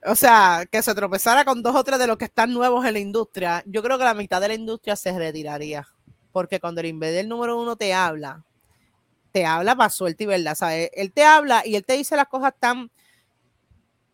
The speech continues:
tan sin filtro, pero que al mismo tiempo tú lo ves en la cara y tú dices, "Que tiene razón, el contrayado este <laughs> tiene razón", tú sabes.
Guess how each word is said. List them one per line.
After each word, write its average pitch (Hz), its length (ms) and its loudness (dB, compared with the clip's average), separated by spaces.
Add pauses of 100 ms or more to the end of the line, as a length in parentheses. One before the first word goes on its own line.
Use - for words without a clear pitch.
(1200)
tan 285 240 4
sin 302 260 0
filtro, 202 640 -4 (180)
pero 220 240 -2
que 220 60 0
al 214 80 0
mismo 233 200 -4
tiempo 294 260 -4
tú 262 120 -8
lo 269 140 0
ves 294 180 2
en 277 80 -4
la 254 120 2
cara 247 160 0
y 254 40 -10
tú 233 140 -12
dices, 247 360 -4 (1160)
"Que 214 120 -8
tiene 156 260 -12
razón, 185 440 -8
el 262 100 -8
contrayado 185 680 -4
este 247 220 -2
<laughs> - 0 -
tiene 254 300 -2
razón", 262 500 0
tú 320 120 -2
sabes. 220 400 4